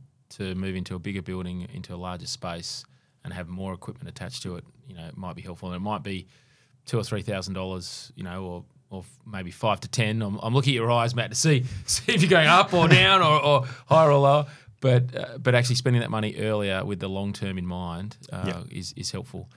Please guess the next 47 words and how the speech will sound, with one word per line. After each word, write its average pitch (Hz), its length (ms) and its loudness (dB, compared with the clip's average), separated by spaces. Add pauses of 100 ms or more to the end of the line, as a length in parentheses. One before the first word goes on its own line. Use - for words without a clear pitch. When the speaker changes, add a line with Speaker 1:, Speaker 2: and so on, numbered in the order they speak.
(240)
Speaker 1:
Uh, 135 140 0 (260)
w-, - 180 -10 (300)
how 202 120 0
do 262 80 -4
you, - 120 -10 (160)
how 190 100 0
do 285 60 -2
you 240 80 -2
know 151 160 6
who 147 100 8
to 117 80 4
trust? - 560 -2 (160)
Uh, - 520 -8 (360)
you - 100 -6
know, 104 140 -4
'cause, 107 220 -4 (260)
'cause 120 160 -4
often, 127 480 2 (580)
like, 107 200 0
I 107 80 2
could, 123 420 -8
you 107 80 -8
know, 104 160 -4
often 123 360 -2
when 113 100 2
I 107 60 -2
see 113 200 -2
things 107 240 -10
across 107 280 -10
the 107 60 -12
desk, 101 280 -12
I'm, 101 280 -12
I'm 107 280 -14 (300)
seeing 117 260 -2
it 110 80 -8
from 107 160 -6
a 101 120 -6 (720)
worship 127 380 4
pastor, 117 920 2
or, 101 520 -8
um, 104 560 -10
I'm 98 140 -10
seeing 101 240 -4
it - 80 -12
from 101 360 -6
the 113 100 -2
minister, 160 480 6